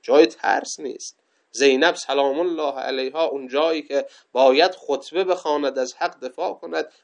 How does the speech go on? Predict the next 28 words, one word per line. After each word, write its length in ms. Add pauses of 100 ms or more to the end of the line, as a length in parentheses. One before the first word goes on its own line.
مجلس 440
یزید 500
و 60
مجلس 460
ابن 460
زیاد 420
نداره، 500 (420)
در 220
مقابل 600
جمعیت 720
می‌ایسته، 540
با 300 (340)
صدای 760
رسا، 400
با 160
صلابت 840 (140)
شروع 380
می‌کنه 320
از 180
حق 240
دفاع 300
کرد. 220
این 80
شجاعته. 720
زن 220
باید 200
شجاع 400
باشه. 320